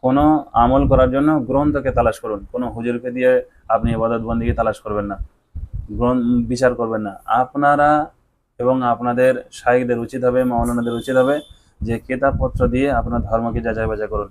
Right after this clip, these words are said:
কোনো হুজুরকে দিয়ে যাচাই বাছাই করবেন না। তো যাই হোক, যদি আমাদের বক্তব্য কেতাবের সঙ্গে মিলে যায় কিংবা কেতাবের সঙ্গে আমাদের বক্তব্য মিলে যায়,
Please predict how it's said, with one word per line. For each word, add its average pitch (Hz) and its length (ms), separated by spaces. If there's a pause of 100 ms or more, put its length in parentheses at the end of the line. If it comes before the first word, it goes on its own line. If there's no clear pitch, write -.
(240)
কোনো 123 180
হুজুরকে 120 420
দিয়ে 123 140
যাচাই 113 240
বাছাই 113 180
করবেন 123 260
না। 104 120 (600)
তো 107 80
যাই 135 180
হোক, 147 220 (120)
যদি 135 320
আমাদের 131 400
বক্তব্য 127 540
কেতাবের 120 300
সঙ্গে 123 240
মিলে 139 240
যায় 151 180 (680)
কিংবা 131 360
কেতাবের 135 400
সঙ্গে 139 240
আমাদের 143 320
বক্তব্য 135 360
মিলে 135 280
যায়, 135 180